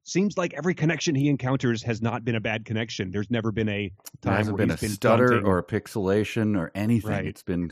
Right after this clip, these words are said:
Speaker 2: seamless, smooth as glass everywhere
Speaker 1: Right.
Speaker 2: he's gone. <laughs>
Speaker 1: Which is fortunate because the, the sort of the plot of the book depends on that. But, um,
Speaker 2: Yes.
Speaker 1: I just noted that there's never, he, he moved across the country in order to get these, uh, fancy connections when the one seemed to be doing just fine. Maybe it's just, you know,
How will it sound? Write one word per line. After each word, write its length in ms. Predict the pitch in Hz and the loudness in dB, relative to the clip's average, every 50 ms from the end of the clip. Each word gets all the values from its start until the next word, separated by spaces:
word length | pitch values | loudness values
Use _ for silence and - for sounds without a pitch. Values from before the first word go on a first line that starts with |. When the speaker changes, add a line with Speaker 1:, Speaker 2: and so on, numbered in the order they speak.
| - - | -8 -14
Speaker 2:
seamless, 640 | - - - - - 131 135 139 131 120 101 78 - | -16 -16 -14 -6 0 4 4 6 6 6 4 2 -2
smooth 540 | - - - - 135 156 165 175 180 160 131 | -6 -10 -6 4 6 6 6 6 6 4 4
as 160 | 143 120 101 | 2 2 0
glass 580 | 87 92 98 98 95 87 78 71 - - - - - | 0 0 2 2 2 2 0 -2 -6 -10 -14 -4 0
everywhere 460 | 95 104 101 117 123 113 - 95 95 | 0 0 2 2 4 6 6 6 4
Speaker 1:
Right. 80 | - - | 4 0
Speaker 2:
he's 180 | 104 87 - | -2 -2 0
gone. 480 | - 104 98 92 92 78 - 104 - - - - - _ | -2 0 0 0 -2 -2 -4 -8 -10 -10 -14 -18 -20 _
<laughs> 160 | - _ _ | -20 _ _
Speaker 1:
Which 160 | - 147 - | -6 -4 -2
is 120 | 156 139 | -2 -2
fortunate 380 | - 190 190 165 - 127 113 113 | 0 -2 -2 -2 -2 -2 -4 -4
because 260 | 123 120 - 120 107 113 | -4 -4 -6 -6 -4 -4
the, 100 | 113 113 | -6 -6
the 160 | 104 110 107 | -4 -6 -6
sort 200 | - - 120 104 | -4 -4 -4 -4
of 100 | - - | -4 -4
the 100 | 98 95 | -6 -6
plot 280 | 92 - 117 107 104 107 | -4 -2 -2 0 0 0
of 40 | 104 | 0
the 80 | 110 | 0
book 200 | 101 110 101 - | 0 0 -2 -2
depends 360 | - - - 120 127 117 101 | -6 -6 0 2 2 2 2
on 180 | 104 95 95 98 | 0 -2 -4 -4
that. 200 | 98 98 98 98 | -6 -6 -8 -8
But, 180 | - 101 98 98 - - - - - _ - - - | -8 -8 -8 -8 -10 -16 -20 -20 -20 _ -12 -6 -4
um, 300 | 104 95 92 95 90 98 | -2 -2 0 0 -2 0
Speaker 2:
Yes. 100 | 101 104 | -2 0
Speaker 1:
I 20 | |
just 180 | 104 104 - - | 0 0 0 2
noted 320 | 113 117 113 113 113 113 113 | 2 4 4 4 2 2 2
that 200 | 110 104 98 101 | 2 0 0 0
there's 200 | 107 104 95 123 | 0 0 2 2
never, 200 | 123 113 120 120 | 2 2 2 0
he, 200 | 110 123 120 107 | 0 0 2 2
he 100 | 131 123 | 2 2
moved 300 | 117 120 135 135 123 127 | 4 4 4 4 4 0
across 320 | 117 - 127 120 120 120 | -2 0 0 0 0 -2
the 80 | - 95 | -6 -8
country 400 | - - 117 113 117 - 113 104 | -2 -2 -2 -2 0 -2 -2 -2
in 60 | 104 | -2
order 180 | 98 101 104 | -4 -4 -4
to 80 | 101 107 | -4 -4
get 160 | 101 104 95 | -4 -4 -4
these, 280 | 107 104 98 90 92 - _ _ _ _ _ _ - - - | -4 -4 -4 -6 -10 -16 _ _ _ _ _ _ -20 -12 -8
uh, 300 | 104 101 92 95 95 90 90 - _ _ _ _ _ _ | -6 -6 -4 -4 -6 -6 -8 -10 _ _ _ _ _ _
fancy 240 | - 123 113 117 120 | -2 0 0 0 0
connections 480 | 104 - 110 104 101 - - 104 95 90 | 0 2 2 2 2 0 0 -2 0 0
when 100 | 104 101 | 0 0
the 60 | 113 | 0
one 200 | 120 127 131 131 | 0 0 -2 -4
seemed 200 | - - 175 180 | -4 -6 -4 -4
to 60 | 170 156 | -2 -2
be 100 | 156 151 | 0 0
doing 220 | 160 160 165 165 | 2 2 2 2
just 180 | 156 143 - - | 0 -2 -2 -2
fine. 220 | 151 151 135 104 | 0 0 2 2
Maybe 180 | 117 139 156 151 | 2 2 2 0
it's 80 | - | 0
just, 200 | - 147 117 - - | 0 -2 -2 -2 -2
you 120 | 117 110 | 0 0
know, 160 | 107 107 107 | 2 0 0